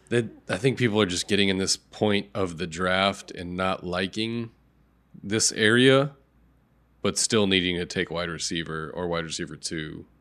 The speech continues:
because he's in the, right in front of Michael Thomas, right in front of Amari Cooper, right in front of Jerry Jeudy, right in front of Gabe Davis,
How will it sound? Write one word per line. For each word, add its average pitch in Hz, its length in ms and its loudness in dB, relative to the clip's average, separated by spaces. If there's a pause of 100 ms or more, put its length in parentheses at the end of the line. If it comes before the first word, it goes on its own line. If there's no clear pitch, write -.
(460)
because 95 300 -2
he's 101 180 0
in 95 180 0
the, 90 580 0 (760)
right 104 140 4
in 104 60 -2
front 123 120 4
of 117 60 2
Michael 107 240 2
Thomas, 85 580 -4 (200)
right 95 160 -2
in 95 60 -2
front 107 140 0
of 95 60 -2
Amari 92 240 2
Cooper, 85 480 -8 (100)
right 92 140 -4
in 90 60 -4
front 104 140 2
of 104 40 0
Jerry 104 220 8
Jeudy, 85 360 -2 (160)
right 90 120 -4
in 87 60 -8
front 104 160 0
of 98 60 -2
Gabe 95 220 4
Davis, 85 500 -4